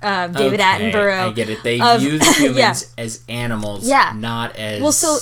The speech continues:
Speaker 1: yeah, so, so that, so for us, when we watch, you know, a cheetah doing the do with another cheetah.
Speaker 2: Fair enough.
Speaker 1: Um,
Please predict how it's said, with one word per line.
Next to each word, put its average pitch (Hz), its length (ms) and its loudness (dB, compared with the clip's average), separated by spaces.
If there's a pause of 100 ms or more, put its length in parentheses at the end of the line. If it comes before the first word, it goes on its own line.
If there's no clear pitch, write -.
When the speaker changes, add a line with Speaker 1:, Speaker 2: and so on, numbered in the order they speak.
Speaker 1:
yeah, 262 320 0
so, 254 480 0
so 254 340 0
that, 233 220 -2
so 247 440 -2 (240)
for - 280 -4
us, 202 400 0
when 214 160 -2
we 220 140 0
watch, 190 540 -4
you 208 140 -4
know, 180 340 -8 (460)
a 202 140 -6
cheetah 185 600 -4 (340)
doing 185 300 -6
the 180 100 -4
do 180 240 -4
with 180 160 -6
another 180 280 -2
cheetah. 165 440 -4 (160)
Speaker 2:
Fair 104 220 -2
enough. 123 260 -6
Speaker 1:
Um, 175 580 -2